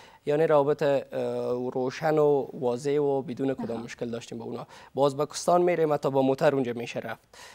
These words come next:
Speaker 1: اه، با
Speaker 2: آها.
Speaker 1: بعضی نهادهای مدنی اونا هم آهنگ کردیم، از اونا خواهش کردیم که شعرهای علمی، اکادمیک و سیاسی خود را تا حد ممکن گرد همایی تنظیم بکنن. ما می‌ریم اونجا و ما به زبان خود اونا، هر زبان که اونا خواهششان می‌باشه،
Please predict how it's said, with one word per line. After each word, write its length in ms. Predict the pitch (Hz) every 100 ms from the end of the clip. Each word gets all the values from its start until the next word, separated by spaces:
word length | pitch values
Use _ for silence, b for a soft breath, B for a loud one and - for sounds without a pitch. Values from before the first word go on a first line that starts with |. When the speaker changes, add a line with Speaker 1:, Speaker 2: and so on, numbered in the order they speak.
| B -
Speaker 1:
اه، 240 | 123 120
با 140 | 123
Speaker 2:
آها. 100 | 131
Speaker 1:
بعضی 300 | 131 147 143
نهادهای 500 | 139 139 151 135 147
مدنی 380 | 139 139 135 147
اونا 280 | 147 139 139
هم 180 | 143 127
آهنگ 280 | 147 156 160
کردیم، 420 | 170 127 147 131
از 120 | 131
اونا 120 | 135
خواهش 280 | - 139 147
کردیم 300 | 160 135 143
که 80 | -
شعرهای 400 | 139 127 135 131
علمی، 200 | 127 147
اکادمیک 580 | 131 139 131 135 139 123
و 60 |
سیاسی 400 | 127 127 135 -
خود 200 | 147 135
را 80 | 135
تا 180 | - 139
حد 220 | 139 123
ممکن 500 | 127 127 131 156 120 B B B -
گرد 200 | 127 131
همایی 580 | 131 139 127 143 151
تنظیم 400 | 127 131 131 156
بکنن. 260 | 160 - 151
ما 260 | 139 151 160
می‌ریم 420 | 165 160 127 117
اونجا 340 | 120 127 131 B B B
و 100 | 127
ما 480 | 135 147 156 156 143
به 280 | - 147 170
زبان 380 | 143 127 143 139
خود 260 | - 160
اونا، 200 | 135 127
هر 240 | 139 147 131
زبان 300 | 135 135 127
که 60 |
اونا 160 | 143 135
خواهششان 480 | - 131 135 - 127
می‌باشه، 580 | 123 120 127 - 147